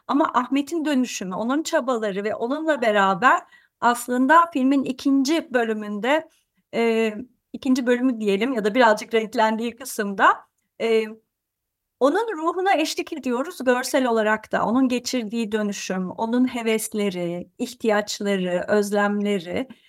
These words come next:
pek çok açıdan hem bence görsel olarak hem işitsel olarak da karşılık buluyor.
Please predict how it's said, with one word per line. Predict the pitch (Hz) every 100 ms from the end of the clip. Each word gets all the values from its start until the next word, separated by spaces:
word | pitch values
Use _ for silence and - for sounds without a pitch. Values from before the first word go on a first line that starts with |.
| - -
pek | 285
çok | - 320
açıdan | 285 - 220 247 311 349 _ _
hem | 302 320 294
bence | 285 285 294 285 -
görsel | 233 233 233 359
olarak | 320 285 320 339 311
hem | 330 -
işitsel | - 277 - 302
olarak | 262 254 247 254 -
da | 190 180 - _
karşılık | - 185 180 190 175 -
buluyor. | 180 170